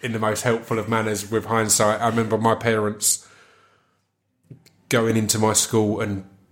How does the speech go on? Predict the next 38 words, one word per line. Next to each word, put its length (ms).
going 340
crazy 560
at 60
my 120
teacher 420
'cause 280
on 200
the 60
first 400
day 400
he 120
got 220
me 100
up 160
in 60
front 200
of 60
the 60
class 460
to 100
say, 300
"He's 140
got 300
a 60
stutter, 500
so 300
don't 400
m-, 140
make 320
a 40
big 160
deal 220
of 100
it. 220
Just 320
be," 180
it's 140
like, 100